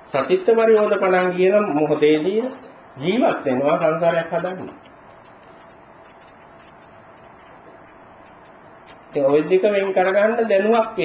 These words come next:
දැනුවත්, දැනුමක් හැදෙන්න ඕනේ. හැදෙන්න ඔයගොල්ලන්ට සාකච්ඡා කරලා ගන්න බෑ. කියවල ගන්න බෑ.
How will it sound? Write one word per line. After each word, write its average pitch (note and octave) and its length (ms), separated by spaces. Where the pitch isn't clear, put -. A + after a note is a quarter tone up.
දැනුවත්, E3 500
දැනුමක් E3 500
හැදෙන්න D#3+ 400
ඕනේ. E2+ 340
හැදෙන්න F3+ 460
ඔයගොල්ලන්ට F#3+ 480
සාකච්ඡා F3+ 540
කරලා G3 240
ගන්න F#3+ 220
බෑ. - 240
කියවල F3 340
ගන්න F3+ 300
බෑ. C#3+ 260